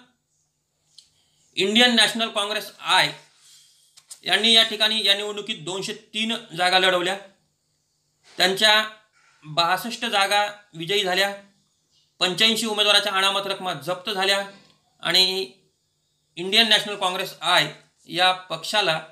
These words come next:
या निवडणुकीत अठरा पॉइंट चौतीस टक्के मतं मिळाल्याचं आपल्याला दिसून येतं. त्यानंतर जनता पार्टीनं दोनशे पंधरा उमेदवार या निवडणुकीत उभे केले. त्यांचे नव्याण्णव उमेदवार या निवडणुकीत विजयी झाले.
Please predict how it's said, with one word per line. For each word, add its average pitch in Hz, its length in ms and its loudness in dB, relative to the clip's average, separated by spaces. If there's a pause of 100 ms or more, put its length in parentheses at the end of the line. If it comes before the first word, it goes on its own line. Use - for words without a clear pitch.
(480)
या 170 180 0
निवडणुकीत 180 400 -6 (100)
अठरा 165 300 -2
पॉइंट 180 360 -6
चौतीस 180 680 -6 (520)
टक्के 180 600 0 (140)
मतं 165 240 -4
मिळाल्याचं 165 400 0
आपल्याला 156 240 -2
दिसून 143 260 -8
येतं. 151 180 -10 (1160)
त्यानंतर 233 440 4
जनता 208 460 2
पार्टीनं 208 1200 -6
दोनशे 196 320 -2
पंधरा 202 360 2
उमेदवार 208 400 2
या 202 120 4
निवडणुकीत 196 580 -8 (480)
उभे 175 200 2
केले. 196 260 0 (920)
त्यांचे 180 260 2
नव्याण्णव 202 480 0
उमेदवार 208 480 -2
या 190 100 2
निवडणुकीत 196 480 -6
विजयी 185 240 -2
झाले. 156 240 -2